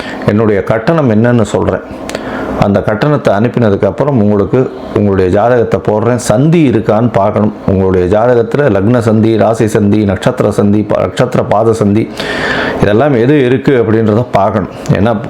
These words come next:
பொதுவாகவே பார்த்தோம்னா, எனக்கு தெரிஞ்சவா என்கிட்ட வரக்கூடிய கிளையண்ட்ஸ் எல்லாம் பார்த்தோம்னா, நாற்பது வயசு, ஐம்பது வயசு, அறுபது வயசு ஆறுது. அவளுக்கெல்லாம் பார்த்தோம்னா மிருகசீரிஷ நட்சத்திரம் நினைச்சுட்டு சொல்லிட்டு இருக்கா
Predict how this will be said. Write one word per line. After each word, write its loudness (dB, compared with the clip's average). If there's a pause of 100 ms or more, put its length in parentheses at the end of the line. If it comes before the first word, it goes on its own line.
(160)
பொதுவாகவே 2
பார்த்தோம்னா, 0
எனக்கு 0
தெரிஞ்சவா 2
என்கிட்ட 2
வரக்கூடிய 0 (760)
கிளையண்ட்ஸ் 2
எல்லாம் 0
பார்த்தோம்னா, 0
நாற்பது 0
வயசு, 2
ஐம்பது 2
வயசு, 2
அறுபது 2
வயசு 2
ஆறுது. 2
அவளுக்கெல்லாம் 2
பார்த்தோம்னா 0
மிருகசீரிஷ 2
நட்சத்திரம் 0
நினைச்சுட்டு 2
சொல்லிட்டு 0
இருக்கா 2